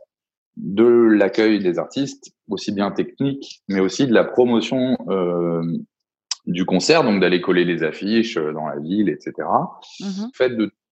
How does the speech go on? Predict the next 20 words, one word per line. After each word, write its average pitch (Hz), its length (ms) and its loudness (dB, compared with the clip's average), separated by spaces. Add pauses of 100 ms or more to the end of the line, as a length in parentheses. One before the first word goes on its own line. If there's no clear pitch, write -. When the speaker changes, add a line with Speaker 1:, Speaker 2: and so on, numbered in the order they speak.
Speaker 1:
toucher 131 340 0
à 120 60 6
la 98 140 4
fin, 147 400 -4
quand, 95 240 -6
euh, 92 60 2
on 90 120 -2
fait 107 160 -4
les 95 140 0
comptes 117 280 -2
avec 85 320 -2
la 85 140 4
salle, 101 320 4
avec 85 340 0
le, 82 400 -4
le, 80 360 -4 (240)
du - 80 -18
coup, - 120 -2
la 87 140 4
boîte 98 320 2